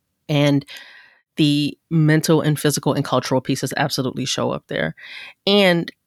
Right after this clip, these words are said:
I have to bring in the therapy part, and I'm actually gonna bring in Minds in Motion, and it's Minds,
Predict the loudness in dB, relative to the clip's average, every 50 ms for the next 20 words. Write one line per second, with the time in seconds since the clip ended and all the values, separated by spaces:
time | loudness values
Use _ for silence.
0 | _ -10 -10 -8 -4 -4 -4 -4 -4 -6 -6 -2 0 0 0 0 0 0 -2 -2
1 | -2 -2 0 0 0 0 -2 -2 -2 0 -2 -2 -2 0 0 0 2 2 2 2
2 | 2 0 0 0 -2 0 0 0 0 0 0 0 0 0 0 2 2 4 4 4
3 | 2 2 0 0 0 2 0 0 -2 -4 -4 -6 -6 -4 -2 -2 0 0 -2 -4
4 | -8 -18 _ -20 -20 -14 -6 -2 2 4 4 4 4 4 2 2 0 -2 -4 -6
5 | -10 -16